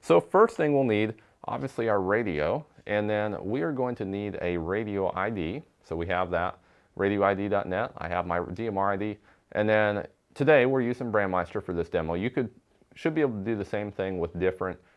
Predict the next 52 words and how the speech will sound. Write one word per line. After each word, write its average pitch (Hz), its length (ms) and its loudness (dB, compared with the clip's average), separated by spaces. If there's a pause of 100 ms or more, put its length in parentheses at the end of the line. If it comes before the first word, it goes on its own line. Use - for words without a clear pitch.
(220)
uh, 82 120 -4
networks 120 580 2
like 87 160 0
the 85 80 -6
T 110 200 -4
G 104 160 0
I 95 140 2
F 87 220 0
network, 92 520 0
or 85 100 0
there's 87 160 0
a 90 60 -2
few 95 180 0
others 85 260 2
out 80 140 2
there. 85 140 0
You 85 80 -6 (280)
should 104 200 -4
be 95 100 0
able 92 140 0
to 85 80 -6
do 90 140 -2
a 87 40 -2
similar 104 320 -4
thing 87 240 -6
with 85 120 -8
them. 90 200 -2 (380)
Uh, 80 240 -2
but 101 240 4
for 113 120 -2
Brandmeister, 123 560 2
we're 110 140 -2
gonna 104 160 -2
demonstrate 101 480 -2
it - 80 -4
with 87 120 -6
that 92 200 -2
today. 101 340 0 (540)
Um, 87 500 0
you 104 200 -2
will 139 200 2
need 131 220 -2
to 104 80 0
have 101 340 -6
your 95 220 0
Brandmeister, 90 840 -2 (280)
uh, - 140 -12
hotspot 107 480 0
security 104 360 -4
password - 460 -8
set - 180 -6
up - 140 -12